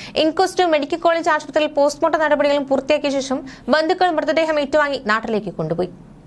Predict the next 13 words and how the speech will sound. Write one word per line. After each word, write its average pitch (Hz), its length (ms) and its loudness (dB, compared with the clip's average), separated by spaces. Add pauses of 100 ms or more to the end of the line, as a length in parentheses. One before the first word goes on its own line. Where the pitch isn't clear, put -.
(380)
ഏഷ്യനെറ്റ് 453 580 2
സംപ്രേഷണം 392 500 2
ചെയ്തിരുന്ന 359 480 2
അമ്മയറിയാതെ 330 640 2
എന്ന 311 200 2
സീരിയലിൽ 302 520 2
അടക്കമുള്ളവയിൽ 285 680 0
ശ്രദ്ധേയമായ 294 600 0
കഥാപാത്രങ്ങളെ 277 680 0
അവതരിപ്പിച്ച 269 440 0
നടനാണ് 240 800 -2
ദിലീപ് 247 220 0
ശങ്കർ. 170 360 -6